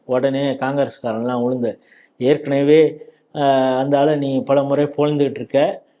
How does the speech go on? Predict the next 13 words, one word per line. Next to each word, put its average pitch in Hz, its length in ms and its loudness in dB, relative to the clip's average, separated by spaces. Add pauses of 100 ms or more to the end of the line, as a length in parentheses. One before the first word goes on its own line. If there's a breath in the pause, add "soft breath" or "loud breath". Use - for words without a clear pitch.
(340)
பீகார்ல 170 600 4
வந்து 165 680 2
செம்மட்டி 170 480 2
அடி 185 180 4
வாங்கியிருக்கிறோம், 165 680 2 (460 soft breath)
இந்த 147 280 4
நேரத்திலையும் 254 560 6
உனக்கு 269 320 4
இரக்கம் 233 380 6
இல்லாமல் 240 420 6
போய் 220 280 2
மோடியை 220 440 4
கொண்டாடுறியே, 196 680 4